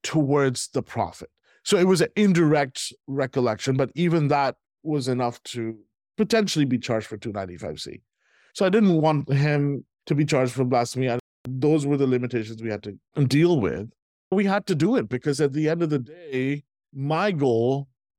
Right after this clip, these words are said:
is to move the needle back home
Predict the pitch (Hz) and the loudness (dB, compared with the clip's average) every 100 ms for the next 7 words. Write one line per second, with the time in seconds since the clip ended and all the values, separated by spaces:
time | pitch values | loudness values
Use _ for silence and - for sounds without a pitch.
0 | - 151 143 - 156 160 165 139 147 127 | -6 -4 -4 -4 -2 0 0 0 -2 -4
1 | 131 139 151 160 - 131 123 127 131 131 | -4 -4 -4 -8 -12 -6 -4 -4 -4 -4
2 | 151 151 | -2 -6